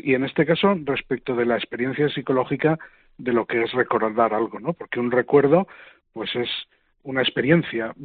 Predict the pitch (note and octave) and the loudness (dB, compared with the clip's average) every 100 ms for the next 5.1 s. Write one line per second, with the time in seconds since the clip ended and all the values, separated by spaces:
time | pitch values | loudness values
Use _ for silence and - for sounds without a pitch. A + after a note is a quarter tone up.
0 | A#2+ B2 - A#2+ B2+ E3+ G#3+ C#3+ A#2 C#3+ | -4 -2 -2 -2 2 2 0 -4 -4 0
1 | C#3+ C#3 F3 F3 A2+ A#2+ D3+ D3 C3+ - | 2 2 0 -2 -6 -2 0 0 -4 0
2 | C3+ C3 C3+ B2 C#3 D#3+ - D3 F#3+ A#3 | 0 2 -2 0 2 2 0 0 0 0
3 | - - _ _ - D3+ B2 - B2 A2 | -8 -20 _ _ 0 2 2 0 -2 -2
4 | - A2+ - C#3 - B2 B2+ A#2+ D3 E3 | -2 -6 -2 -2 0 -2 -2 0 2 2
5 | A#3 | -2